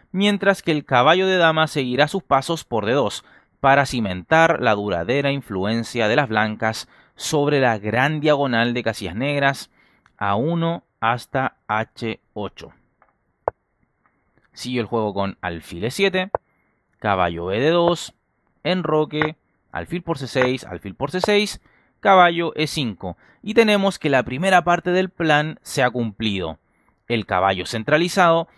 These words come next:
apoyado por el alfil de B dos, ocupa una excelente posición.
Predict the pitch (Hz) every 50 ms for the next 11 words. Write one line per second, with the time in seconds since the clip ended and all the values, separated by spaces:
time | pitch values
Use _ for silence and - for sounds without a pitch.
0 | _ _ _ - - 127 120 87 98 98 98 101 110 107 104 98 85 101 101 95
1 | 92 92 90 - 110 107 117 135 156 170 170 165 165 - - - - 156 156 135
2 | - 175 185 170 185 180 180 - - 175 170 170 165 156 - 156 165 156 - -
3 | - - 156 139 135 143 160 180 190 190 180 - 202 196 - - _ - 170 160
4 | - 175 - - 160 127 104 87